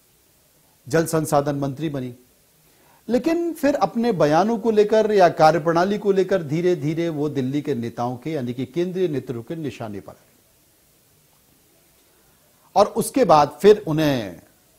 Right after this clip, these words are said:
लोकसभा चुनाव नहीं लड़ाया गया, राज्यसभा नहीं दी गई और केंद्र में मंत्री नहीं बन पाई। लेकिन उमा भारती अभी भी सक्रिय राजनीति में रहना चाहती हैं, लेकिन अब उनका मानना है कि वो किसी दूसरे प्रदेश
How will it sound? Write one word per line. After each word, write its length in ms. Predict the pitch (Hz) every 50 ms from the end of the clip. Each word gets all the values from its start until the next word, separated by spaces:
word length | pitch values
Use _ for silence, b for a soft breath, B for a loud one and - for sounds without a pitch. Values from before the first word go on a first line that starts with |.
| _ _
लोकसभा 460 | 131 131 135 127 131 - - 131 135 131
चुनाव 380 | 131 - 131 120 127 127 123 120
नहीं 280 | 120 127 117 131 185 202
लड़ाया 340 | 196 180 175 180 190 196
गया, 300 | 196 180 202 190 190 190 190 - _ _ _ _ _ _ b b b b b
राज्यसभा 600 | 127 143 147 143 131 131 - - 120 110 113 113
नहीं 300 | 110 113 123 113 151 202
दी 180 | 175 170 196 190
गई 300 | 170 190 190 196 196 185 - B B B B B B
और 200 | 170 214 208 208 -
केंद्र 260 | 196 185 175 175 160
में 120 | 165 170 175
मंत्री 320 | 160 139 127 - 165 196
नहीं 260 | 185 170 120 110 113
बन 140 | 95 98 85
पाई। 240 | 78 _ - - - _ _ _ _ _ _ _ _ _ _ _ _ _ _ _ _ _ _ b b b b b b b b b
लेकिन 220 | 190 208 202 262 262
उमा 300 | - - 190 196 226 240
भारती 360 | 175 165 185 196 190 - 233 220
अभी 240 | - 156 143 185
भी 140 | 185 160 190 -
सक्रिय 420 | - 170 156 - 175 156 175 170
राजनीति 520 | 156 139 131 117 113 123 135 123 - 143 123
में 120 | 120 123
रहना 260 | 101 110 107 98 92
चाहती 340 | 90 - 98 - - _ -
हैं, 140 | 90 _ _ _ _ _ _ _ _ _ _ _ _ _ _ _ _ _ _ _ b b b b b b b b
लेकिन 300 | 156 190 208 202 285 269
अब 280 | - - 226 220 208 -
उनका 300 | 208 185 185 180 185 160
मानना 380 | 143 143 139 135 139 127 123 113
है 240 | 98 85 80 - - _ _ _ _ _ _ _ _ _ _ b b b b b b
कि 60 | 208
वो 60 | 202
किसी 240 | 208 190 - 240 226
दूसरे 380 | 160 123 175 240 233 - 240 226
प्रदेश 420 | 220 - 160 143 180 202 190 -